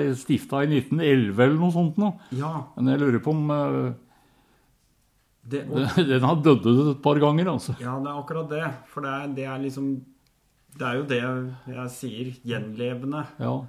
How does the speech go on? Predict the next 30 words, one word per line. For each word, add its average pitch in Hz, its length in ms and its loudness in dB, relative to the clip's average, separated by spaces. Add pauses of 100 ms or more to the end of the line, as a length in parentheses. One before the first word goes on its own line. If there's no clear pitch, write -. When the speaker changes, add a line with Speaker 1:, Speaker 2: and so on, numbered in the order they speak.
(160)
Speaker 2:
Det 127 100 -10
betyr 127 300 -4
ikke 135 100 -8
at 131 140 -10
det 143 100 -6
var 120 320 -6
den 123 180 -4
første, - 380 -10
eh, 120 800 -10
sånn 113 220 -14
Speaker 1:
Men 117 80 0
jeg 131 40 2
må 147 120 2
Speaker 2:
sett. 117 60 0
Speaker 1:
si, 127 80 6
jeg, 143 200 2
jeg 135 80 2
er 160 240 4
imponert 127 460 2
over 160 180 2
mange 143 320 2
av 143 100 0
de 139 140 4
der 131 640 0
figurene 127 720 2
i 139 240 0
klubben 113 340 2
oppe 131 220 2
i - 20 4
Nordmøre 123 380 2